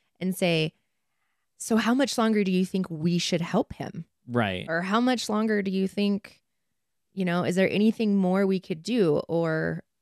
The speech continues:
Speaker 1: bring him into the conversation too and say, "Thank you so much for helping with the kids and the groceries. We
Speaker 2: Right.
Speaker 1: appreciate that. How much longer do you think you need to stay with us?"
Speaker 2: Right.
Speaker 1: Like, you don't need to be a dick and be like,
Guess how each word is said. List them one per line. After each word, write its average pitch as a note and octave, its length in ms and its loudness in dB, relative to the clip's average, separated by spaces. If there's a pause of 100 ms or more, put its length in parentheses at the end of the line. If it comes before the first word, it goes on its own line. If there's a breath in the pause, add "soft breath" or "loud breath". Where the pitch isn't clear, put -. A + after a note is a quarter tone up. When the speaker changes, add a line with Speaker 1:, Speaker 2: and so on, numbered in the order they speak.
(120)
Speaker 1:
bring F3+ 280 -4
him C#4 180 -2
into F#3+ 160 -2
the E3+ 120 -4
conversation F3 680 -4
too C#4 280 -2
and F3+ 160 -2
say, E3+ 100 -2
"Thank G3+ 400 -4
you C4 80 -2
so A3 200 -2
much G#3 180 0
for F#3+ 80 -4
helping F3 240 -4
with D3 120 -10
the - 80 -12
kids A3 380 0
and D#3 100 -6
the D#3 80 -6
groceries. D3 560 -4
We E3+ 100 -2
Speaker 2:
Right. D3+ 60 2
Speaker 1:
appreciate F#3 500 -6
that. C#3 220 -6 (420)
How G#3 120 -2
much G#3+ 240 0
longer F#3+ 260 0
do E3+ 80 -4
you F3 120 0
think F3+ 200 -6
you E3+ 120 -6
need D#3 140 -6
to C#3 60 -2
stay F3 280 0
with D#3+ 160 0
us?" - 460 -10 (140)
Speaker 2:
Right. A#2+ 320 0 (440)
Speaker 1:
Like, G#3+ 100 -12
you A#3 60 -4
don't A#3+ 140 0
need A#3 120 2
to F#3+ 60 0
be F3 100 0
a D3 60 -2
dick F3 680 0 (920)
and F#3+ 160 -2
be F#3+ 120 6
like, D#3+ 360 4